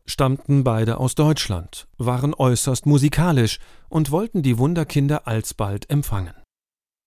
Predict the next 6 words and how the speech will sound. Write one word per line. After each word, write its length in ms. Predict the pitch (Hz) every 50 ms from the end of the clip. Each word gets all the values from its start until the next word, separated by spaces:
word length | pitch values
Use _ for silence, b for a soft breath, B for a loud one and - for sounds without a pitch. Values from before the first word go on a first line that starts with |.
| _ _ _ _ _
Bereits 360 | - 117 101 110 117 113 -
drei 260 | - 139 120 123 131 139
Tage 380 | - 131 131 147 156 143 135
nach 200 | 113 107 101 -
ihrer 220 | 113 107 101 110 -
Ankunft 600 | - 135 156 139 - 131 123 117 110 - -